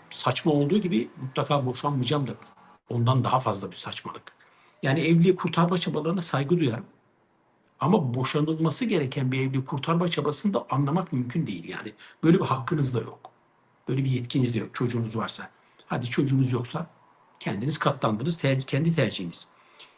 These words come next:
Yani sürdürülemez bir evliliğin bitmesi başarısızlık değildir. Sürdürülemez bir evlilikten kurtulmak kendi varoluşunu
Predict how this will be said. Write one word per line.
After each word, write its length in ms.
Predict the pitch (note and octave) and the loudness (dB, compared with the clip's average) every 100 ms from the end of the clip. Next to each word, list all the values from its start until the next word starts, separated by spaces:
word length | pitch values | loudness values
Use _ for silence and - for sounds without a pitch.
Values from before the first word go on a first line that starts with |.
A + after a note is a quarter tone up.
| - | 0
Yani 120 | D#3+ | 2
sürdürülemez 760 | D#3 - E3+ E3 G3+ A#3+ F3+ B2+ | 2 4 6 6 6 4 0 0
bir 100 | C3+ | 0
evliliğin 520 | C3+ D3 D3 C#3 C3+ | 2 0 0 0 0
bitmesi 420 | C3 - C#3 - | 0 -4 -4 -2
başarısızlık 680 | C3+ B2+ C#3+ B2 C3 C3 - | -2 0 0 -2 -4 -4 2
değildir. 420 | G3+ F3+ F#3+ - - _ _ _ _ _ _ _ _ _ _ _ - | 2 4 2 -2 -10 _ _ _ _ _ _ _ _ _ _ _ -14
Sürdürülemez 800 | - - C3 D3 D#3+ F#3 C#3+ C#3 | -4 0 2 4 4 2 0 0
bir 120 | B2 | 0
evlilikten 480 | B2 B2 - B2+ - | 0 -2 -4 -4 -4
kurtulmak 600 | D3 - C#3+ E3+ G3 - _ _ _ _ _ _ _ - | -8 -4 -2 -2 -4 -12 _ _ _ _ _ _ _ -8
kendi 520 | - D3+ D3+ D#3+ A2 | -2 0 0 0 4
varoluşunu 840 | B2 E3+ D3+ C3 B2+ - D3 | 4 4 4 0 -2 -2 -4